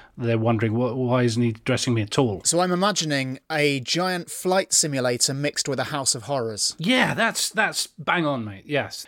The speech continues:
Speaker 1: And just, you know, flight simulators, they can, they move a lot, don't they, on all kinds of hydraulic platforms. So I think we can replicate the, the fact that this giant head that you're inside is, is chewing gum permanently. You're being jerked around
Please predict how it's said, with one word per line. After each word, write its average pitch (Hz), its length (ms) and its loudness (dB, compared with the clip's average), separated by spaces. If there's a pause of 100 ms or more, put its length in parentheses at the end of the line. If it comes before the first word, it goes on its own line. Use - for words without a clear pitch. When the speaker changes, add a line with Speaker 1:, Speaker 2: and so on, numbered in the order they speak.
Speaker 1:
And 156 160 -2
just, 196 260 0
you 190 120 2
know, 160 80 4
flight 196 300 4
simulators, 131 580 0
they 170 160 2
can, 120 420 0
they 139 220 -4
move 120 260 0
a 110 60 -2
lot, 131 240 4
don't 139 160 -2
they, 104 220 -10 (280)
on 139 200 2
all 147 180 4
kinds 139 260 -2
of 117 60 -4
hydraulic 120 480 -2
platforms. 117 480 -4
So 139 240 2 (340)
I - 60 -6
think 180 240 0
we 156 80 0
can 143 180 0
replicate 139 640 0
the, 127 320 -2
the 123 140 -6
fact 131 320 -4
that 123 120 -8
this 131 200 -4
giant 131 380 0
head 151 280 2
that 120 140 -8
you're 127 120 -2
inside 117 380 -4
is, 117 260 -12
is - 140 -10
chewing 165 320 4
gum 135 300 4
permanently. 117 580 0 (160)
You're 151 80 -4
being 156 160 2
jerked 156 380 0
around 131 600 0